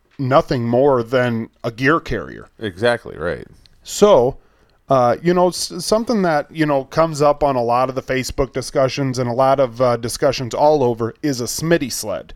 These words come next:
Speaker 2: Mm-hmm.
Speaker 1: And, uh, if, if for those of you that don't exactly know what a Smitty sled is, it's, uh, you know, people take, uh, you know, old skis, you know, they make skis, whatever. But, uh,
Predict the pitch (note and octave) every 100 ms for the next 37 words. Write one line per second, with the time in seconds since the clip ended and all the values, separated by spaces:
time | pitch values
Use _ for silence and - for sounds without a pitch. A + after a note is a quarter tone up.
0 | - F2+ E2 A2 C3+ C3 A#2 A#2 A2+ A2
1 | - - B2+ A2+ - - C3+ D3 D#3 D3
2 | D#3+ D3 A#2+ A2 D3 D3+ B2 C#3 C#3 C#3+
3 | B2+ C#3+ D3 C3 A#2 D#3 C#3 B2+ D3+ C#3
4 | E3 E3 - - - - A2 - A#2+ G#2+
5 | G2+ - _ _ C3 A#2 A2 G#2+ _ D#3
6 | D3 D3+ - C3+ B2+ - C3 A#2 A2+ A2+
7 | A#2 A2 B2+ C#3 B2 - - E3 E3 E3
8 | E3 E3 D3 - - _ B2+ A#2 G#2+ G#2+
9 | A2 D3 D3 - - D#3+ D#3 D3 - _
10 | _ - D3+ C#3+ C#3 A#2+ B2+ A#2+ A2+